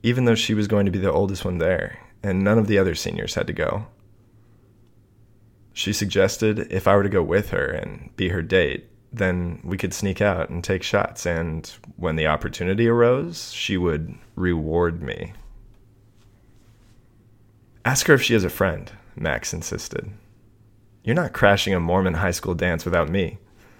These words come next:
I did as instructed, and sure enough, she had an accomplice who was also looking to get wild at the Mormon temple. She sent me a picture of a busty brunette, probably eighteen or nineteen,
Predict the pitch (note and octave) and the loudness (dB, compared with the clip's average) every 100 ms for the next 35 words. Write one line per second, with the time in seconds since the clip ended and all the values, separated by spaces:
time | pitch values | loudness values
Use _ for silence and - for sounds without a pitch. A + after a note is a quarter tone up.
0 | - _ _ _ _ _ - _ _ _ | -20 _ _ _ _ _ -20 _ _ _
1 | _ _ _ _ _ _ - E2+ F2+ F2+ | _ _ _ _ _ _ -4 0 2 0
2 | E2+ D2 C#2+ D#2+ C2+ - E2+ E2 - C3 | -2 0 -2 -4 -8 -2 -2 0 -2 -2
3 | A#2 D#2 - - - - - G2+ G#2+ F#2+ | -2 -6 -8 -12 -10 -4 0 2 2 0
4 | - - G2+ G2+ F#2 D2+ - F2 F#2 - | -2 -4 0 0 0 -4 -4 -4 -4 -6
5 | - - - G2 E2+ - F2 - F#2 D#2+ | -8 -8 -8 -8 -6 -2 -2 -2 -4 -4
6 | D#2+ F2+ E2+ F2 C#2 - - E2+ E2 D2 | -4 -6 -4 -4 -4 -6 -4 0 2 2
7 | D2+ D2 - D#2 E2 D2+ D#2 E2 D#2+ - | -2 -6 -6 -4 -2 -4 -6 -4 -4 -4
8 | - - _ _ _ _ _ _ _ _ | -8 -12 _ _ _ _ _ _ _ _
9 | _ _ _ _ - - A#2 C#3 G#2+ G#2+ | _ _ _ _ -8 -2 0 0 2 2
10 | - G#2+ - - F2 E2+ E2 - - F#2 | 4 2 2 -2 -2 -4 0 0 0 -4
11 | E2+ D#2 C#2+ G1+ - - - - B2 G#2+ | -6 -6 -6 -8 -12 -18 -8 0 2 2
12 | F#2+ F#2 F2+ F2 - D#2 D2+ D2+ D#2+ - | 0 -2 -2 -4 -6 -6 -6 -8 -8 -12
13 | - - G#2 | -12 -12 -14